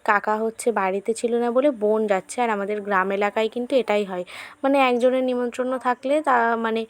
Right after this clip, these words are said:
যদি তার কোনো অসুবিধা হয় বা বাড়িতে টাড়িতে না থাকে, একজন বলতে বাবা টাবা এদেরই তো থাকে,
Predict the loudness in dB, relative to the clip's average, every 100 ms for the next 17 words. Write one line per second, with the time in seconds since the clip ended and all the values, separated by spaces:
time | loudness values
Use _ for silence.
0 | -10 -14 -14 -6 0 2 2 6 6 6
1 | 2 2 2 0 2 2 2 2 4 4
2 | 4 2 -2 0 0 0 2 2 0 0
3 | 0 0 -2 -4 -2 -2 0 2 2 0
4 | -2 -2 -2 -2 -4 -8 -8 -6 -6 -6
5 | -8 -8 -6